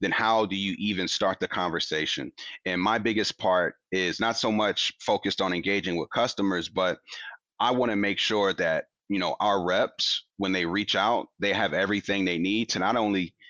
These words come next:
get someone's attention, but to leave a lasting and memorable impression so that they stay top of mind with these prospects. And that's really the game that, that I focus on,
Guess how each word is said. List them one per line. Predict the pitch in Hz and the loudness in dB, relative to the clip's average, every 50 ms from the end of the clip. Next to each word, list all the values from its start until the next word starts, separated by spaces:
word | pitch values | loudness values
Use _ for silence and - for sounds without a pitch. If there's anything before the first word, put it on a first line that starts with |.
| - _ _ _ | -20 _ _ _
get | - 110 90 | -4 -2 -2
someone's | - - 104 101 98 92 92 78 | 0 0 0 0 0 0 -2 -2
attention, | - - - - 101 107 104 - 131 131 135 139 _ - - - - - | -4 -4 -4 -2 -2 -2 0 0 0 0 0 -2 _ -10 -20 -20 -20 -10
but | - - 113 107 - - - | -2 0 0 0 0 0 -2
to | - 110 95 | -2 -2 0
leave | 87 95 107 113 113 117 117 113 - - - | 0 0 2 2 2 2 2 0 -2 -4 -2
a | - 95 92 87 | 0 2 2 2
lasting | 85 87 95 101 101 95 - - 101 95 92 | 2 2 2 2 0 0 -2 -2 0 0 0
and | 87 | 0
memorable | 85 87 92 92 92 85 76 87 85 78 | 0 0 0 -2 -2 -2 -2 -2 -4 -4
impression | 73 - - - 90 85 78 - 78 76 73 78 - _ - | -4 -6 -4 -2 0 0 0 0 -2 -4 -6 -8 -12 _ -8
so | - - 98 90 | -4 -2 -2 -2
that | 85 85 - | -2 -2 -2
they | - 87 | -2 -2
stay | 82 - - 98 92 87 | -2 0 0 -2 -2 -2
top | - - 85 85 82 - | -2 -2 -2 -2 -2 -4
of | 82 78 | -4 -4
mind | 76 80 85 85 82 78 80 | -2 0 0 0 0 0 -2
with | 76 - | -4 -4
these | - 82 - | -6 -6 -8
prospects. | - - 85 82 78 - - - 80 71 57 - - - - _ - - - - - - | -6 -4 -2 -2 -2 -2 -2 -2 -2 -4 -4 -4 -6 -8 -8 _ -12 -12 -12 -8 -4 -2
And | 90 104 | 0 0
that's | 120 120 - - | 0 0 -2 0
really | 107 113 113 107 98 | 0 2 2 2 2
the | 85 82 | 0 -2
game | 71 92 95 95 95 87 | -2 -2 -2 0 0 0
that, | 80 76 - - _ | -2 -2 -4 -6 _
that | - 82 80 73 - - _ 80 | -2 0 0 0 -2 -4 _ -2
I | 87 98 98 | 0 0 0
focus | - - - 95 92 - 113 - - | 0 0 -2 0 0 0 -2 0 0
on, | 113 110 113 117 117 117 123 | 0 0 2 2 0 -2 -2